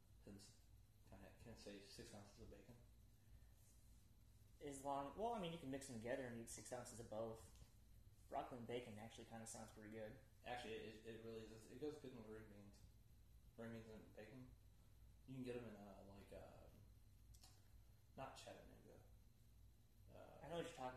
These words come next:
Speaker 2: about, like, Southern style green
Speaker 1: Yeah.
Speaker 2: beans.
Speaker 1: Yeah.
Speaker 2: I'm iffy with that because in the South, a lot of people like to toss, like,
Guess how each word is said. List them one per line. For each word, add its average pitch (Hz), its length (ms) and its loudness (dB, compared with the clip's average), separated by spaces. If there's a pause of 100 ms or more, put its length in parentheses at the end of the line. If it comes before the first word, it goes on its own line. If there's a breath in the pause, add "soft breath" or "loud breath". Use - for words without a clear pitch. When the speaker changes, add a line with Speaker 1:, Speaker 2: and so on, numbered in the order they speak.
Speaker 2:
about, 120 160 0
like, 120 80 0
Southern 123 400 4
style 117 320 6
green 120 160 8
Speaker 1:
Yeah. 117 160 10
Speaker 2:
beans. 117 400 0 (160)
Speaker 1:
Yeah. 107 240 -2 (1500)
Speaker 2:
I'm 170 160 8
iffy 160 240 8
with 160 160 6
that 170 240 10
because 139 320 4
in 135 80 4
the 113 80 6
South, 143 320 12
a 131 80 4
lot 123 160 6
of 123 80 -2
people 127 160 2
like 120 160 4
to - 160 -8
toss, 117 240 4
like, 113 80 0